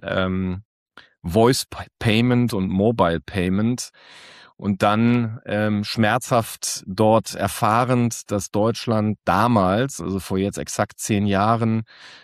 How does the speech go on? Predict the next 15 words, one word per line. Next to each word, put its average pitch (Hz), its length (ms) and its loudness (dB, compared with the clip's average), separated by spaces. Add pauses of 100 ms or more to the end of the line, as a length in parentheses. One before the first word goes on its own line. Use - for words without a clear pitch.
so - 180 -4
etwa 113 580 2
im 101 220 0
Ranking 113 920 2
bei 98 100 2
der 98 100 2
Markteinführung 107 1160 0
bestimmter 107 420 0
neuer, 101 600 2
äh, 98 100 -8
Softwareprodukte 107 920 -4
aus 101 160 -2
dem 101 200 -2
Haus 101 320 4
Samsung 101 640 0